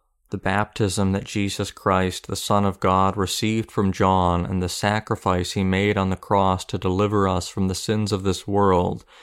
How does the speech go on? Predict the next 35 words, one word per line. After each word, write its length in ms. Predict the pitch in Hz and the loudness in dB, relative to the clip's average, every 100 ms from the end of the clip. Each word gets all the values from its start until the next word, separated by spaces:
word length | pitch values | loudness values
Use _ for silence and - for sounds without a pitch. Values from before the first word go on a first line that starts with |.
| - _ - | -20 _ -2
demonstrate 720 | 95 98 95 - 98 90 - | 0 0 -2 -2 2 2 2
his 220 | 90 95 | -2 0
love. 520 | 87 85 - - _ _ _ _ _ _ _ _ _ _ _ _ - | -2 0 -4 -8 _ _ _ _ _ _ _ _ _ _ _ _ -6
And 120 | 104 | -2
this 240 | 107 101 - | 0 0 0
love 440 | 95 101 101 104 | 2 4 2 0
is 140 | 95 | -2
the 100 | - | -2
singular 680 | 95 - 123 120 117 107 104 | -6 -2 0 0 0 0 0
love 360 | 95 95 98 104 | 2 2 0 -2
of 100 | 92 | -4
salvation 840 | - 95 95 98 98 95 - 92 | 0 2 2 2 2 0 -2 0
that 120 | 87 | 0
the 80 | 92 | 0
Lord 380 | 92 95 95 90 | 2 2 2 2
has 160 | 90 - | 0 0
given 340 | 98 92 92 | 0 2 -2
to 100 | 90 | 0
mankind. 920 | 90 90 87 85 90 87 87 92 - - _ _ _ _ _ _ _ _ _ _ _ _ _ _ _ _ - | 0 0 -2 -2 0 0 -2 -6 -10 -16 _ _ _ _ _ _ _ _ _ _ _ _ _ _ _ _ -2
This 180 | 127 - | -2 0
can 140 | - | 2
be 140 | 123 110 | 2 2
found 560 | - 110 107 101 101 | 2 4 6 4 2
only 400 | 113 110 117 117 | 2 2 4 4
in 120 | 113 101 | 4 4
the 80 | |
love 520 | 95 98 98 90 87 - | 4 4 4 4 0 0
out 240 | 107 101 | 0 2
of 140 | 104 107 | 0 0
which 400 | 95 90 - - | 2 2 -2 0
God 300 | 101 101 98 | 2 2 2
had 200 | 101 98 | 0 2
mercy 480 | 98 101 - 104 | 2 2 0 0
on 240 | 95 92 95 | 0 0 -4
us. 520 | - - - - | -6 -10 -12 -12